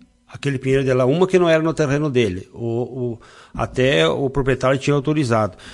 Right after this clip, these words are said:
mas quando chegou na prefeitura se deparou aonde que agora precisava fazer um projeto,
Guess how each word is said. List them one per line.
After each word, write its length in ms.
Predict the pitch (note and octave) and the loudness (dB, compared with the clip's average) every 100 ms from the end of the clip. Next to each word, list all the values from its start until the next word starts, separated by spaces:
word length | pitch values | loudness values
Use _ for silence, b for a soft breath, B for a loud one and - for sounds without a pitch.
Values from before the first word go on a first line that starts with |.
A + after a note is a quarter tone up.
| B | B
mas 200 | B2+ - | 0 0
quando 240 | - E3 F3+ | 2 2 2
chegou 300 | - C#3 D3 | 0 2 2
na 80 | C3+ | 0
prefeitura 500 | B2+ C3 B2 C#3 D3 | 0 -2 0 0 0
se 140 | D#3 | 0
deparou 560 | D#3 D#3+ F#3+ C#3+ E3+ E3+ B B | 0 2 4 4 2 -4 B B
aonde 360 | A#2+ A#2+ C#3+ D3 | -2 0 0 0
que 100 | D3 | 2
agora 400 | C3 A#2+ C3 D3 | 2 4 4 4
precisava 1000 | C3+ - C#3+ C#3 D#3+ C3 A#2 C#3 E3 G3 | 0 -4 0 0 0 0 2 2 0 -2
fazer 400 | - E3 D3 E3+ | 0 0 0 -2
um 120 | G#3+ | -4
projeto, 800 | - A3+ A3+ B2 A#2+ C3+ - - | -4 -2 -2 -2 -2 -4 -6 -6